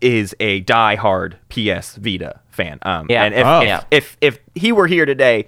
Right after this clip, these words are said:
Speaker 1: he would sing high the praises of the P S Vita. And I think the P S Vita has
Speaker 3: Yeah.
Speaker 1: a lot of, like, like Hunter kinda said, it's got a lot of interesting things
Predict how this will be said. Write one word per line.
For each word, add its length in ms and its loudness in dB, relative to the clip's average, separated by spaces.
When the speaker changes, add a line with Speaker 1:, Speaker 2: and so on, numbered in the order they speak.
Speaker 1:
he 100 2
would 220 2
sing 460 0
high 500 2
the 100 -4
praises 540 0
of 160 -2
the 80 -10
P 180 -6
S 180 -6
Vita. 360 -6
And 140 0
I 160 4
think 160 -2
the 60 -2
P 100 0
S 80 -2
Vita 160 0
has 80 0
Speaker 3:
Yeah. 80 2
Speaker 1:
a 20 -2
lot 180 2
of, 60 -6
like, 220 2
like 160 4
Hunter 160 2
kinda 160 -2
said, 120 -2
it's 120 -6
got 100 4
a 60 2
lot 240 4
of 80 0
interesting 320 -8
things 380 -8